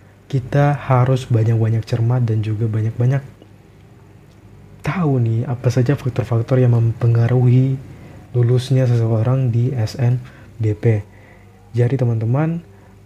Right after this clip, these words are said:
umumnya banyak teman-teman saya yang nilainya biasa-biasa saja, eh,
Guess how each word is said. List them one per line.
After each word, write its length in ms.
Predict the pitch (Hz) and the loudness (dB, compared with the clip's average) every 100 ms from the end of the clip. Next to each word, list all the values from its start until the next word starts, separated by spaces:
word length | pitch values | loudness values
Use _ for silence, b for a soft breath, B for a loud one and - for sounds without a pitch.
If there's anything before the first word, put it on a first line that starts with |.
| - | -8
umumnya 800 | 143 123 147 165 120 107 113 156 - - _ _ _ - _ _ _ - _ _ _ _ _ B B B B B 120 | 0 2 2 2 0 -2 -4 -8 -12 -20 _ _ _ -20 _ _ _ -20 _ _ _ _ _ B B B B B 0
banyak 480 | 120 117 117 147 | 2 2 2 0
teman-teman 560 | - 123 120 117 113 117 | -2 -2 0 0 0 0
saya 560 | 113 127 113 107 113 143 | 0 0 0 0 -2 -2
yang 240 | 120 120 | -2 0
nilainya 400 | 120 120 120 127 | 0 0 0 0
biasa-biasa 800 | 113 110 110 120 110 107 101 104 | 2 0 0 0 2 2 0 -2
saja, 400 | 117 127 107 107 - b b b b 147 | 0 0 0 -2 -6 b b b b -4
eh, 240 | 135 - | -4 -4